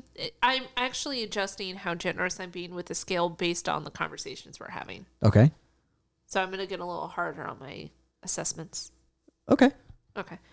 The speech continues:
Speaker 1: So Lost Boys, seven out of ten.
Speaker 2: All right.
Speaker 1: Um, that's, it's a fun vampire movie.
Speaker 2: Mm-hmm.
Speaker 1: Um, Scream, also seven out of ten.
Speaker 2: All right.
Speaker 1: And Rocky Horror Picture Show.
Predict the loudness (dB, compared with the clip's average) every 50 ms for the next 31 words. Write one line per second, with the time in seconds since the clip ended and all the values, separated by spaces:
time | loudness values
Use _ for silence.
0 | -20 -20 -20 -20 -20 -20 -20 _ _ -10 -4 0 2 2 2 2 2 2 0 0
1 | -4 -6 -6 -4 -4 -4 -4 -6 -4 -4 -4 -4 -4 -6 -12 -12 -14 -14 -14 -12
2 | -12 -12 -12 -14 -18 _ -2 4 6 6 6 6 _ _ -18 -14 -8 -8 -8 -6
3 | -6 -6 -6 -6 -4 -4 -4 -4 -6 -8 -12 _ _ _ _ _ _ _ _ _
4 | _ _ _ _ _ _ _ _ _ _ _ _ _ -4 -4 -4 -2 -2 -4 -4
5 | -4 -10 -12 -12 -12 -12 -14 -14 -14 -12 -12 -14 -14 -14 -16 -20 -20 _ _ _
6 | _ 2 4 8 8 8 8 6 4 _ _ _ _ _ _ _ _ _ _ _
7 | _ _ _ _ _ _ _ _ -20 -20 -20 _ _ _ _ _ _ -18 -12 -12
8 | -8 -2 0 0 0 0 -2 -4 -6 -8 -10 -14 _ _ _ _ _ _ _ _
9 | _ _ _ _ _ _ _ _ _ _ _ _ _ 0 0 0 0 -4 -10 -8
10 | -8 -8 -8 -8 -10 -10 -12 -12 -12 -12 -10 -12 -12 -14 _ _ _ _ _ _
11 | _ _ _ _ _ _ _ _ _ _ _ _ _ _ _ -8 -4 0 0 0
12 | -2 _ _ -20 _ _ _ _ _ _ _ _ _ _ _ _ _ _ _ _
13 | _ _ _ _ _ _ _ _ _ _ _ _ _ _ -12 -8 -6 -4 -4 -4
14 | -6 -6 -2 0 0 0 0 -2 -8 -10 -8 -6 -6 -6 -6 -8 -12 -14 -12 -10
15 | -4 -4 -4 -4 -4 -8 -8 -6 -6 -6 -6 -6 -8